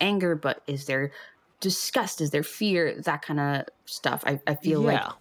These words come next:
Speaker 1: and, and also direct, the direction of that, that anger. Maybe it's not towards Darrison, but it's towards what's happening or, or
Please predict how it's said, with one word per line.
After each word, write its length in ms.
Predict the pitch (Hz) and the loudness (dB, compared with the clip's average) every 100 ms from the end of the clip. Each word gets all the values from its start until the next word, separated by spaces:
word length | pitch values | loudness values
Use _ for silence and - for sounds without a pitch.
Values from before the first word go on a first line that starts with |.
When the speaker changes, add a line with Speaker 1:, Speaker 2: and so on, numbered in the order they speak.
| - | -2
Speaker 1:
and, 100 | 196 | 2
and 140 | 196 | 2
also 220 | 190 190 196 | 2 0 0
direct, 400 | 170 170 160 - | 2 0 -2 -2
the 80 | |
direction 420 | 156 160 165 - 160 | -2 0 0 0 0
of 100 | 143 | 2
that, 180 | 139 - - - | -2 -4 -12 -8
that 280 | - 151 139 | -2 0 0
anger. 300 | 147 143 139 | 0 -2 0
Maybe 240 | 143 156 165 | 2 2 2
it's 100 | - | 2
not 260 | 160 - - | 0 0 -2
towards 260 | 156 147 | -2 0
Darrison, 400 | 147 156 151 156 | 2 0 0 -2
but 120 | 147 | -2
it's 220 | 143 - - - - _ - | -4 -4 -12 -16 -20 _ -4
towards 680 | 160 147 143 139 - - - | 0 2 2 0 -6 -8 -8
what's 260 | 147 151 - | -2 0 2
happening 500 | 143 143 147 143 139 | 0 0 -2 0 2
or, 60 | 139 | 2
or 180 | 151 147 | 0 -2